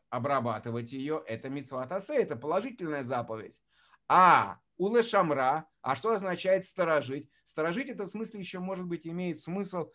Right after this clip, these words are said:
ос-, э, остерегаться. Это заповедь отрицательная, не делай. Мы сейчас уже чувствуем, к чему это ведёт, правильно? И действительно, а, да, и где мы, э,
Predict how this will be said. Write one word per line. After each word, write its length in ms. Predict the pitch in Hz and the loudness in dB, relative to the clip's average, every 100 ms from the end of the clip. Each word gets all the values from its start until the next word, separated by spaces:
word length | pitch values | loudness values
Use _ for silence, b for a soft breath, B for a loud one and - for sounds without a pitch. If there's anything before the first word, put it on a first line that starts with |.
| _ - | _ -2
ос-, 240 | 147 143 - | -2 -2 -6
э, 640 | 131 135 131 131 127 123 117 - | -4 -4 -4 -6 -6 -8 -10 -4
остерегаться. 1080 | 151 - 175 170 156 165 135 - - 82 _ _ _ _ _ _ _ | -4 -2 0 0 2 2 2 -2 -14 -16 _ _ _ _ _ _ _
Это 580 | 202 294 294 156 117 - _ _ - | 6 8 8 4 2 -2 _ _ -10
заповедь 720 | 113 240 269 165 131 117 - _ _ | 4 4 6 4 2 -2 -6 _ _
отрицательная, 960 | 160 185 311 - 233 185 190 180 175 175 | -2 -2 -2 2 4 4 2 -2 -2 -2
не 200 | 202 202 | 0 0
делай. 320 | 156 156 156 | 2 2 2
Мы 100 | 170 | 0
сейчас 200 | 196 226 | 0 -2
уже 140 | 220 226 | -4 -4
чувствуем, 380 | 247 - 175 139 | -6 -6 -8 -8
к 20 | |
чему 240 | 165 160 | -8 -6
это 140 | 151 156 | -4 -4
ведёт, 400 | 151 147 120 - | -6 -6 -6 -6
правильно? 480 | 156 220 269 151 - _ _ _ - | -4 -4 -4 -8 -10 _ _ _ -4
И 80 | |
действительно, 720 | 180 302 311 285 240 233 220 - | -2 -2 -2 -4 -4 -4 -4 4
а, 240 | 185 160 | 8 8
да, 240 | 139 165 | 6 4
и 120 | 151 160 | 4 0
где 480 | 156 214 277 240 - | -2 4 6 4 0
мы, 200 | 185 202 | -2 -2
э, 460 | 170 156 151 147 | -2 4 4 4